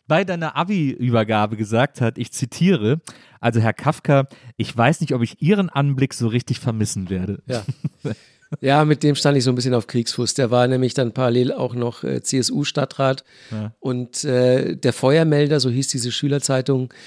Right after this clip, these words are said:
Speaker 2: ähm, da war ich, äh, in Anführungszeichen Musikredakteur,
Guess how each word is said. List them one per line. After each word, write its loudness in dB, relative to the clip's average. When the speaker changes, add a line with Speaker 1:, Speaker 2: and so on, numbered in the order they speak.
Speaker 2:
ähm, 0
da 0
war 4
ich, -6
äh, -10
in -4
Anführungszeichen -2
Musikredakteur, -2